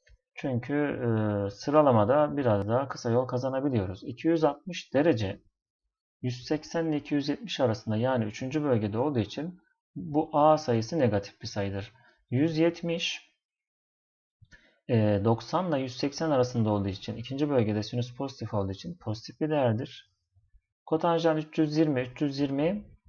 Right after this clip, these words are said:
e, iki yüz yetmiş ile üç yüz altmış arasında dördüncü bölgede kotanjant burada ne oluyor? Negatif oluyor. Bu açıdan baktığımızda bile bakın B pozitif, diğerleri negatif olduğu için en büyük kesinlikle B olur.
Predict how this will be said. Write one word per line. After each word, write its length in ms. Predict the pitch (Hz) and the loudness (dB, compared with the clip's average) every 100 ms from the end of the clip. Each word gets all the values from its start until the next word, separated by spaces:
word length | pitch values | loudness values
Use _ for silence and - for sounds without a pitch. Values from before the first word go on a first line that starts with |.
| - - _ - - | -20 -20 _ -20 -8
e, 140 | 123 113 | -2 -2
iki 220 | 120 143 | -2 0
yüz 160 | 143 139 | 0 0
yetmiş 340 | 143 160 151 | -2 -6 -6
ile 80 | 123 | -8
üç 80 | - | -4
yüz 100 | - | -2
altmış 300 | 123 156 143 | -2 -2 -2
arasında 300 | 127 123 110 | -2 0 0
dördüncü 360 | 107 101 123 | 0 0 -2
bölgede 340 | 143 143 147 147 | -2 -2 -2 -4
kotanjant 540 | 143 123 107 113 117 | -2 -2 0 -2 -4
burada 220 | 131 131 | -4 -2
ne 60 | 143 | 0
oluyor? 340 | 117 131 165 | 0 0 0
Negatif 420 | 113 98 - - | 0 -2 -4 -8
oluyor. 300 | 95 92 92 - _ - | -8 -8 -10 -14 _ -8
Bu 280 | 143 220 151 | -4 0 0
açıdan 440 | 123 123 107 101 | 0 0 0 2
baktığımızda 720 | 135 156 - 156 147 151 170 | 2 2 0 0 0 0 0
bile 200 | 120 98 | 0 0
bakın 400 | 123 - 117 104 131 | -2 -2 -4 -4 -6
B 480 | 123 139 123 135 - | -2 2 2 2 -2
pozitif, 380 | 147 - 107 - | -4 -4 -10 -6
diğerleri 340 | 135 139 110 | -2 0 0
negatif 360 | 127 143 139 - | 0 -2 -4 -2
olduğu 200 | 151 151 | -2 -2
için 340 | - 160 175 _ _ _ _ | -4 -8 -8 _ _ _ _
en 280 | - 170 127 | 4 4 4
büyük 320 | 101 95 - | 2 0 -6
kesinlikle 680 | - 139 147 120 110 160 113 | -10 -8 -4 -2 0 0 2
B 160 | 104 92 | 2 0
olur. 420 | 90 98 - | -4 -12 -20